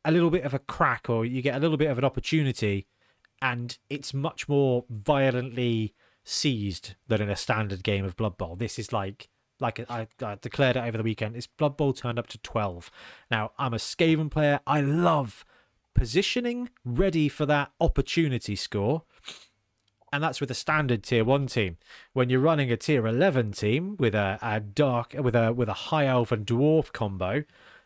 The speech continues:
then actually you're just absolutely prime for those opportunities. And, uh, yeah, led to the biggest score of that game. We had Undead Necro with Dan Smith going four one against Lizards Dwarfs, though, so there was a couple of high-scoring games.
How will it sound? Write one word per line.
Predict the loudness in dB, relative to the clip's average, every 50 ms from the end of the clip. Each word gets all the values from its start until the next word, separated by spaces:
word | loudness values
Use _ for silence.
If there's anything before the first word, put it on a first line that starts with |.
| _ _ -2
then | 0 2 2
actually | 2 0 0 -2 -2 0 0 0
you're | 0 0 0 0
just | 0 -2 -4 -4 -4 -6
absolutely | -8 -8 -8 -6 -4 -2 -2 -2 -2 -2
prime | -2 0 2 0 0 0 -2 -6 -8 -8
for | -8 -4 -2
those | -2 -2 -2
opportunities. | -2 -4 -4 -6 -4 -4 -4 -2 -4 -4 -6 -8 -8 -8 -10
And, | -10 -10 -10 -8 -6 -4
uh, | -4 -4
yeah, | -2 -2 -2 -2 0
led | 0 -2 -2 -2
to | -2 -2 0 0 2
the | 2 0 0
biggest | 0 0 0 0 0 0 -2 -4 -4 -8
score | -14 -8 -2 2 2 4 4
of | 4
that | 2 0 -2
game. | -2 -6 -8 -8 -14 -20 -20 -20 -6 _
We | 2 4 4
had | 4 2 0
Undead | 0 0 2 4 4 2 2 2 2
Necro | 0 0 0 2 2 4 4 4
with | 4 2 2
Dan | 0 -2 0 -2 -4
Smith | -4 -2 0 0 0 0 0 _
going | 2 2 2 2
four | 0 -4 -4 0 2 4 4 4
one | 4 4
against | 2 0 0 0
Lizards | 2 2 2 2 0 -2 -4 -2
Dwarfs, | 0 2 4 4 4 2 0 -2 0
though, | 2 2 4 2
so | 2 2 2 2 2
there | 2 2
was | 2 0
a | -2
couple | -4 -2 -2 0 0 0 -2
of | -2 0
high-scoring | 0 0 0 0 0 2 2 2 2 2 0
games. | 0 0 0 0 0 -2 -6 -8